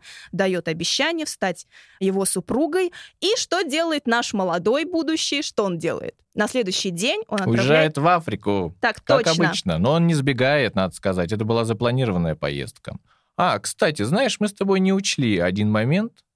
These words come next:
Speaker 2: Он как раз касается же воссоединения двух наших одиноких сердец. Притом это было же со стороны Ани первый такой шаг. Ну, может быть, конечно, "Путь конквистадоров" сыграл свою роль, когда вот он был прислан в Евпаторию. Но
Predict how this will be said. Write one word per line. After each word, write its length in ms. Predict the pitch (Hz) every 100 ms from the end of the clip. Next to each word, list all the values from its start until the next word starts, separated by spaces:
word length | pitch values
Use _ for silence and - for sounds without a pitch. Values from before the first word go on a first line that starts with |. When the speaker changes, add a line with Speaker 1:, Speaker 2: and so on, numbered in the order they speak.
| _ _ _ -
Speaker 2:
Он 180 | 135
как 180 | 160 180
раз 180 | 143 139
касается 480 | 135 127 143 139 117
же 140 | 120
воссоединения 880 | 113 123 - 147 139 156 175 185 147
двух 280 | 101 107 -
наших 600 | 98 92 - 80 - - -
одиноких 520 | 90 101 98 95 -
сердец. 640 | - 107 98 87 80 - _ _ _ _ _
Притом 360 | - 92 123 127
это 180 | 120 110
было 640 | 120 120 117 110 101 95
же 300 | 90 95 92
со 140 | 90 101
стороны 680 | - 107 107 110 107 98 -
Ани 420 | 160 202 104 82 - _ _
первый 280 | 98 90 82
такой 480 | 78 - - 78 87 - _
шаг. 480 | - - 78 - - _ _ 143
Ну, 180 | 147 -
может 340 | 131 147 131
быть, 180 | 123 131
конечно, 420 | - 127 127 -
"Путь 200 | 123 135
конквистадоров" 720 | - 131 131 127 143 190 247 226
сыграл 340 | - 95 87
свою 320 | - 92 90 107
роль, 220 | 190 233
когда 800 | 87 85 85 113 147 143 117 90
вот 260 | 82 101
он 160 | 98 92
был 160 | 98 98
прислан 380 | 101 104 95
в 40 | 90
Евпаторию. 640 | 92 - 113 117 87 85
Но 160 | 92 107